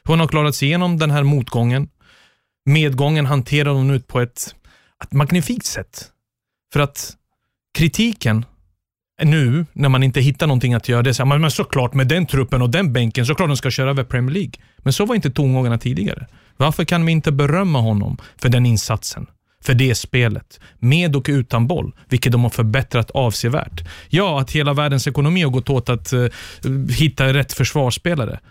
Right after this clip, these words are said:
Men han hittade det till slut med Ruben Dias, hänförare, ledare. Så hela insatsen som du är inne på, det handlar inte om att Kevin De Bruyne är bäst.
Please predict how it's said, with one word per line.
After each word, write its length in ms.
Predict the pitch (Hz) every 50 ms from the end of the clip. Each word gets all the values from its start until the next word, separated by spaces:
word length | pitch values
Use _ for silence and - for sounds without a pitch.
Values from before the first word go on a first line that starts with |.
| _ _ -
Men 180 | 170 190 175
han 100 | 156 175
hittade 300 | 180 180 - - 202 190
det 60 | 156
till 140 | 139 - 131
slut 420 | - - 202 214 156 - - - - -
med 160 | - - 139 135
Ruben 240 | 135 123 127 123 117
Dias, 500 | 123 120 110 98 - - - - - _ - _ _ _ _ _ - - -
hänförare, 640 | 156 143 117 - - 127 127 120 117 104 101 90 - _ _ _ _ _ _ _ _ _ - - -
ledare. 560 | 127 135 147 139 127 113 123 117 110 95 - _ _ _ _ _ _ _ _ _ _ _ _ -
Så 140 | - - 147
hela 380 | 120 117 170 170 160 147 156
insatsen 500 | 160 156 143 127 - 170 175 - 180 147
som 140 | 123 143 135
du 60 | 143
är 40 | 143
inne 200 | 143 139 143 165
på, 160 | - - 139
det 120 | 131 123 131
handlar 280 | 123 139 135 127 165
inte 200 | 175 170 147 -
om 80 | 135 127
att 140 | 123 - -
Kevin 240 | 139 131 131 127 123
De 80 | 127
Bruyne 400 | 120 120 147 156 156 147 135 120 -
är 140 | - 120 110
bäst. 540 | 107 110 - 131 - - - - _ _